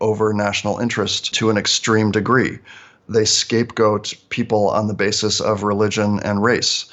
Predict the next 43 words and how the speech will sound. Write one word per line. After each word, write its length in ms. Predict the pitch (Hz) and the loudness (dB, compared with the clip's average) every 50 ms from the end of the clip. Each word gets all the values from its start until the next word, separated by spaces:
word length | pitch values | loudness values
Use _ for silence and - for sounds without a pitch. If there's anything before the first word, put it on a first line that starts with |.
| - - - - - | -18 -20 -20 -16 -8
So 540 | - - - 120 110 110 110 107 107 107 107 | -4 -2 0 2 4 4 4 4 2 0 -2
they 200 | 104 113 117 117 | -2 -2 -2 -2
do 300 | 107 101 117 131 151 160 | -2 -2 0 0 0 0
things 560 | 151 - 139 117 117 113 110 107 107 101 - | 0 0 0 0 0 0 0 -2 -4 -4 -2
that 260 | - 113 110 104 104 | 0 0 0 0 0
authoritarians 920 | - 104 - - 110 107 107 107 107 - - 117 123 127 117 110 104 98 95 | -4 -8 -4 0 2 2 2 0 -2 -4 -2 0 0 2 0 0 -2 -4 -6
do 380 | 95 107 104 104 101 101 101 101 - - - - - - | -6 -6 -6 -4 -4 -6 -6 -10 -14 -20 -20 -20 -12 -4
to 520 | - - - 113 110 110 107 107 107 - - | -2 0 2 4 4 4 2 2 -2 -4 -2
subvert 420 | - - - 110 98 - 113 110 107 | 0 0 0 2 2 2 4 4 4
our 100 | 107 104 | 2 2
democracy 560 | 113 110 127 156 170 - 127 113 - 110 110 | 2 2 2 2 2 0 -2 -2 -2 -4 -4
because 360 | 98 92 87 - - 104 101 | -4 -6 -6 -4 -4 -4 -4
it's 160 | 104 101 - | -4 -6 -4
in 80 | 110 110 | -2 -2
their 120 | 110 107 | -2 -2
narrow 340 | 107 104 104 107 107 107 104 | -2 -2 -2 -2 0 0 -2
partisan 460 | 101 - - 104 101 104 - - 104 | -2 0 0 -2 0 -2 -2 -2 -2
interest. 380 | 120 127 - - - - - - | -2 -2 -4 -4 -6 -6 -6 -2
So 160 | - 117 110 - | 0 0 2 2
I 120 | 117 123 | 2 2
don't 140 | 151 170 175 | 2 0 0
want 160 | 123 117 113 | 0 -2 -2
to 40 | 107 | -2
behave 360 | 98 107 98 104 104 104 104 | -4 -6 -6 -6 -6 -6 -6
like 220 | 110 98 - - | -6 -8 -6 -4
that. 340 | - 131 147 117 - - - - - - - - - - - - _ - | -2 0 0 0 -2 -6 -10 -16 -20 -20 -20 -20 -20 -20 -20 -20 _ -4
What 160 | 107 120 123 | 0 2 2
I'm 140 | 131 151 156 | 2 2 0
talking 400 | 151 143 165 196 214 - 190 156 | -2 -2 -2 -2 -2 -2 -2 -2
about 360 | 120 101 107 107 104 - - | 0 2 2 2 0 0 -2
is, 260 | 117 123 113 113 - | -4 -4 -4 -6 -8
yeah, 320 | - 170 226 254 190 - - - | -6 -2 0 0 2 0 0 -2
it's 200 | - 135 - 151 | -4 -4 -2 -2
a, 60 | 135 | 0
it's 240 | - - 120 120 - | 0 -2 -4 -6 -6
a 40 | |
hardball 480 | 127 - - 156 185 185 120 117 98 92 | -6 -4 -2 -2 -2 0 0 -2 -2 -2
strategy. 560 | - - - 160 208 220 170 110 104 107 107 | -2 -2 -2 0 0 0 -2 -2 -2 -2 -2
I 60 | 110 | 0
mean, 160 | 110 113 113 110 | 0 0 0 0
there's 220 | 107 110 101 107 | 0 0 0 2
no 160 | 120 143 147 | 2 2 4
doubt. 420 | 120 113 123 131 101 - - - | 4 2 2 2 2 0 -2 -6